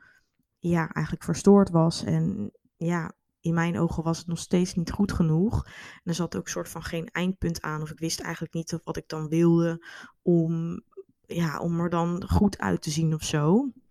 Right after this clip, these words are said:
Omdat ik dus eigenlijk op zoek was naar een bepaald gevoel. En dat gevoel had ik nog niet. Het gevoel om blij te zijn met mezelf. Dus ik bleef maar gewoon doorgaan. Ehm, dat had natuurlijk betrekking op mijn gezondheid en hoe ik eruit zag.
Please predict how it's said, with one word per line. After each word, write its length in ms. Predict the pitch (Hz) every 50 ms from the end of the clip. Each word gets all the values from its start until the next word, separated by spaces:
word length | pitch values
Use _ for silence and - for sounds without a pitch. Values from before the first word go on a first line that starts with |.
| _ _ _ _ _ _ _ _ - -
Omdat 280 | - 175 175 170 165 165
ik 80 | 165 175
dus 140 | 165 160
eigenlijk 380 | - 170 175 196 190 170 170 -
op 100 | - -
zoek 240 | - - 196 - -
was 220 | - 165 165 -
naar 180 | - 170 165 165
een 60 | 170
bepaald 420 | 160 160 - - - - 175 -
gevoel. 520 | - - 165 - - 202 190 165 156 151 156 - - - - - - - - -
En 80 | -
dat 120 | 175 165 -
gevoel 400 | - 170 - - 214 226 233 190
had 140 | 165 165
ik 60 | 180 -
nog 120 | 165 156
niet. 300 | 151 143 143 - - - -
Het 240 | - 160 - - -
gevoel 420 | - - - 156 - - 170 165 160
om 120 | - 165
blij 200 | 156 165 160 170
te 100 | 170 -
zijn 160 | - - 165
met 120 | 165 160 160
mezelf. 460 | 160 160 151 175 180 160 160 156 -
Dus 160 | - 165 -
ik 80 | 196 175
bleef 260 | - 180 175 170 -
maar 120 | 165 165
gewoon 200 | - - 156 151
doorgaan. 600 | 151 151 156 180 208 196 - - - - - - 165 - - - - - - - - - _ _
Ehm, 640 | - - 160 160 160 160 160 160 160 160 160 170
dat 160 | 165 170 165 -
had 120 | 160 160
natuurlijk 300 | _ _ - - 180 -
betrekking 520 | - - - - 160 - - - 160 160
op 120 | - - -
mijn 240 | 165 156 156 156 151
gezondheid 640 | - 165 156 160 165 165 - 165 160 160 165 -
en 140 | - - 160
hoe 160 | 160 165 165
ik 100 | 165 -
eruit 280 | - 170 165 175 214 -
zag. 400 | - - - - - - - -